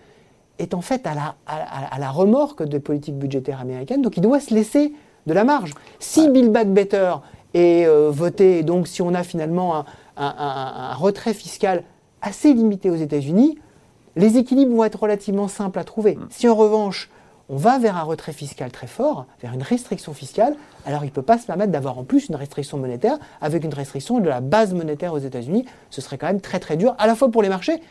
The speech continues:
Speaker 1: mais aussi pour l'économie, on parle souvent de Wall Street,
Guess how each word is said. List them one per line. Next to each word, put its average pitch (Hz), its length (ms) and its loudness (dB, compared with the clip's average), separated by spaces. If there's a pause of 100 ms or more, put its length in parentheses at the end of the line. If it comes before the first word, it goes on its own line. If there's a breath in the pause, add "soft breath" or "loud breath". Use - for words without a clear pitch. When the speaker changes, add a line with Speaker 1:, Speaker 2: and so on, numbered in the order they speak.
(300 loud breath)
Speaker 1:
mais 185 80 6
aussi 226 240 4
pour 254 140 2
l'économie, 220 460 4
on 214 100 2
parle 202 220 0
souvent 220 280 4
de 190 40 2
Wall 185 140 4
Street, 311 240 0